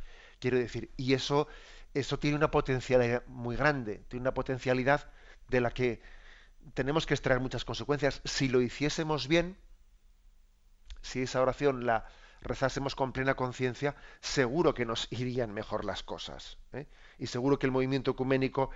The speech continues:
caminaría por, eh, a un ritmo más fuerte, etcétera.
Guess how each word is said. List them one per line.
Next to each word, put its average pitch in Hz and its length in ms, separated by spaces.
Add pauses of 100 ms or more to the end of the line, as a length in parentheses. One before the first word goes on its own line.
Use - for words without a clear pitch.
(200)
caminaría 123 580
por, 123 220
eh, 120 180 (260)
a 120 60
un 120 320
ritmo 123 680 (460)
más 113 540
fuerte, 151 580
etcétera. - 420